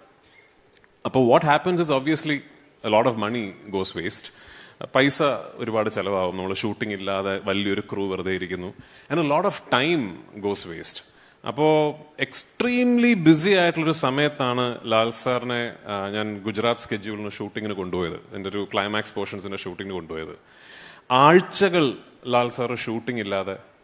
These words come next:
അവിടെ ഇരുന്നിട്ടുണ്ട്. അപ്പൊ എന്നും രാവിലെ, ആ, ഒരു പതിനൊന്നര, പന്ത്രണ്ട് മണിയൊക്കെ ആകുമ്പോ നമുക്ക് മനസ്സിലാവും, ഇന്നിനി ഷൂട്ടിംഗ് നടക്കാൻ പോകുന്നില്ല, കാരണം ഭയങ്കര മഴയായിരിക്കും. ഇപ്പൊ ഞാൻ ലാൽ സാറിൻ്റെ റൂമിലേക്ക് ചെല്ലും.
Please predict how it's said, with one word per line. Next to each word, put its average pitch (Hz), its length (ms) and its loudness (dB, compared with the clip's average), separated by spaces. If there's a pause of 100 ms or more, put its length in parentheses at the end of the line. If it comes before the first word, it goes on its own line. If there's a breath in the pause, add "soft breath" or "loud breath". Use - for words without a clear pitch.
(500)
അവിടെ 98 140 -2
ഇരുന്നിട്ടുണ്ട്. 90 400 -6
അപ്പൊ - 640 -6
എന്നും 147 280 6
രാവിലെ, 131 720 4
ആ, 101 440 -2 (600)
ഒരു 123 280 -2 (300)
പതിനൊന്നര, 143 480 4
പന്ത്രണ്ട് 139 360 0
മണിയൊക്കെ 135 280 0
ആകുമ്പോ 131 200 0
നമുക്ക് 123 180 -2
മനസ്സിലാവും, 110 560 -4
ഇന്നിനി 139 260 -6
ഷൂട്ടിംഗ് 117 520 -10
നടക്കാൻ 113 240 -6
പോകുന്നില്ല, 104 440 -4
കാരണം 107 340 -8
ഭയങ്കര 143 580 -4 (300)
മഴയായിരിക്കും. 98 500 -6 (540 loud breath)
ഇപ്പൊ - 140 -4
ഞാൻ 127 460 2
ലാൽ 117 160 2
സാറിൻ്റെ 123 280 -2
റൂമിലേക്ക് 110 420 -2
ചെല്ലും. 85 240 -10